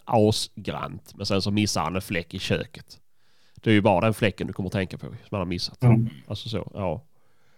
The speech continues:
Speaker 1: Eh,
Speaker 2: Ja,
Speaker 1: så
Speaker 2: det, det, det känns lite med hela YouTube-klimatet idag. Är ju, du får inte höra liksom av, eh,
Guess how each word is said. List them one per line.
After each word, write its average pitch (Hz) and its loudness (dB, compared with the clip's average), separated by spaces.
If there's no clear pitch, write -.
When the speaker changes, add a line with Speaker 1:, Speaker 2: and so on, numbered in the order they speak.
Speaker 1:
Eh, 92 2
Speaker 2:
Ja, 95 8
Speaker 1:
så 143 8
Speaker 2:
det, 127 6
det, 117 4
det 135 6
känns 139 6
lite 156 6
med 131 6
hela 131 6
YouTube-klimatet 120 4
idag. 127 6
Är 135 6
ju, 120 8
du 131 4
får 139 8
inte 127 4
höra 139 6
liksom 117 4
av, 117 6
eh, 110 6